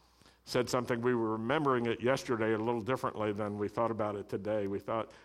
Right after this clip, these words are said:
yesterday we were thinking, he said, uh, "I don't know whether you're courageous or foolish." But today we were thinking about it, it was more like this, 'cause we were sort of recalling it together.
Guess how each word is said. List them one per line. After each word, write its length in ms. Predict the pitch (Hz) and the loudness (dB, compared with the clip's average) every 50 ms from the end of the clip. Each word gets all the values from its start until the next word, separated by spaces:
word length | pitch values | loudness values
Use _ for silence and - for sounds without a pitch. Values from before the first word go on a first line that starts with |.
| - _ - | -20 _ -2
yesterday 380 | 117 170 180 - 165 143 139 | 0 0 2 2 2 4 4
we 100 | 127 123 | 6 6
were 80 | 117 117 | 4 4
thinking, 400 | - 147 139 117 131 123 120 110 | 2 0 -2 -2 -4 -4 -4 -4
he 160 | 101 123 127 | -6 -6 -8
said, 400 | - - 135 123 123 117 104 110 | -4 -2 0 0 0 0 0 0
uh, 220 | 113 110 107 107 98 - - - - - - - - - _ - - _ _ _ _ - | 0 0 0 -2 -4 -8 -14 -20 -20 -20 -20 -20 -20 -20 _ -20 -20 _ _ _ _ -2
"I 60 | 135 | 0
don't 120 | 175 165 | 2 2
know 100 | 135 123 | 2 2
whether 300 | 117 117 117 117 110 117 | 4 4 2 2 2 2
you're 360 | 113 107 107 110 107 104 104 | 0 0 0 0 0 0 -2
courageous 760 | 101 - - 113 101 98 104 107 123 143 139 143 143 127 - - | -4 -6 -4 -4 -2 0 0 0 0 0 -2 -4 -4 -4 -4 -8
or 60 | 95 | -8
foolish." 600 | - - - - 160 190 156 87 67 - 87 - - - - - - _ _ _ _ _ _ _ _ _ _ _ _ _ _ - - - - _ - | -8 -10 -8 -6 -4 -4 -4 -6 -8 -12 -16 -20 -20 -20 -20 -20 -20 _ _ _ _ _ _ _ _ _ _ _ _ _ _ -20 -20 -20 -20 _ -2
But 180 | 135 131 135 | -2 -2 0
today 320 | - 147 123 147 180 196 170 | -2 0 2 4 6 6 6
we 160 | 147 143 147 | 6 6 4
were 100 | 127 131 | 4 2
thinking 300 | - - 147 127 127 135 | 0 2 0 2 2 2
about 220 | 113 120 123 120 | 4 4 4 4
it, 20 | 117 | 4
it 40 | |
was 160 | 113 113 110 - | 2 0 0 -2
more 200 | 160 214 226 202 | 0 2 4 6
like 240 | 151 131 123 - | 6 4 4 2
this, 360 | - 123 107 87 - - - - | 2 2 0 0 -2 -8 -12 -4
'cause 220 | - 117 110 104 | -2 -2 -2 0
we 160 | 107 110 104 | -2 -4 -4
were 260 | 98 98 101 98 98 95 - - - _ _ _ _ _ _ _ _ _ _ _ _ | -4 -6 -8 -8 -8 -12 -14 -20 -20 _ _ _ _ _ _ _ _ _ _ _ _
sort 220 | _ - - 120 104 | _ -4 -2 -2 0
of 120 | 104 92 - - - - - - - _ _ _ _ _ _ _ _ _ _ _ _ _ _ _ _ - _ _ _ _ | -2 -4 -4 -10 -20 -20 -20 -20 -20 _ _ _ _ _ _ _ _ _ _ _ _ _ _ _ _ -20 _ _ _ _
recalling 540 | - 104 - - - 127 123 120 117 107 101 | -10 -8 -8 -2 0 2 2 4 2 0 -2
it 140 | 101 98 - | -4 -6 -8
together. 540 | - 107 92 107 107 104 101 95 90 82 | -10 -6 -2 0 0 0 0 -2 -6 -8